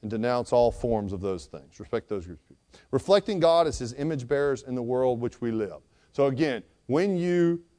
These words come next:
obey the Lord and honor him with your life, you become a positive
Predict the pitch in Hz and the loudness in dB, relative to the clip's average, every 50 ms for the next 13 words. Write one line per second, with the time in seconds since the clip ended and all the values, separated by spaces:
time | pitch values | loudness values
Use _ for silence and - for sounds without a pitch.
0 | _ _ _ _ _ _ 107 98 95 110 131 151 175 180 170 175 165 151 147 147 | _ _ _ _ _ _ -12 -8 2 4 6 6 6 6 4 2 2 4 4 4
1 | 147 147 143 147 143 - - 113 104 98 - 117 127 139 147 147 139 143 147 143 | 6 6 6 4 2 0 -6 -8 -8 -8 -6 -2 0 0 0 0 -2 -2 -2 -2
2 | 139 131 131 - 131 117 113 104 104 98 85 - 120 135 139 127 120 - - 120 | -2 -2 -2 -2 -2 0 2 2 2 0 -2 -2 -2 0 0 0 -2 -2 0 0
3 | 113 107 107 104 - - 101 95 - - - 135 135 131 120 104 107 98 98 95 | 0 0 0 -2 -6 -10 -14 -14 -14 -4 0 2 4 4 2 0 -2 -6 -6 -6
4 | 87 | -8